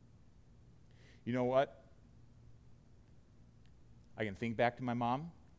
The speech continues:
and this is the only experience I have is with my mom. So I can't tell other people's experiences. I can think, uh, back, you know, sometimes my m-, mom's house wasn't always in order.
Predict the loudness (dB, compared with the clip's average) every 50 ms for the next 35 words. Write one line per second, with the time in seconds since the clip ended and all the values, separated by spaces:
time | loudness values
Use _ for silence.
0 | -12 -6 -4 -4 -4 -4 -6 -6 -4 -4 -2 -2 -2 -4 -6 -8 -4 -2 -2 0
1 | 0 -2 -6 -8 -14 -16 -18 -20 -20 -20 -20 -20 -20 -20 -12 -4 0 0 0 0
2 | 2 2 4 4 4 0 -4 -8 -10 -8 -6 -6 -6 -2 -2 0 0 0 -2 -4
3 | -6 -8 -12 -18 -20 -20 -20 -14 -6 -4 -4 -4 -4 -6 -6 -6 -6 -6 -6 -4
4 | -2 0 0 0 0 -2 -4 -6 -8 -8 -8 -10 -10 -10 -12 -10 -8 -8 -6 -6
5 | -8 -10 -14 -18 -18 -20 -20 -20 -20 -20 -20 -20 -20 -20 -8 -4 -2 -2 -2 -2
6 | -4 -4 -6 -6 -6 -8 -10 -8 -8 -8 -4 0 0 2 2 0 -2 -8 -18 -20
7 | -20 -14 -8 -6 -6 -4 -4 -4 -4 -4 -4 -4 -4 -6 -4 -4 -2 -2 -4 -6
8 | -10 -16 -14 -6 -4 -2 -2 -2 -2 -2 -2 -2 -2 -4 -8 -6 -4 -4 -4 -2
9 | -4 -4 -6 -8 -10 -14 -18 -20 -20 -10 -6 -6 -4 -2 -2 -2 -2 -4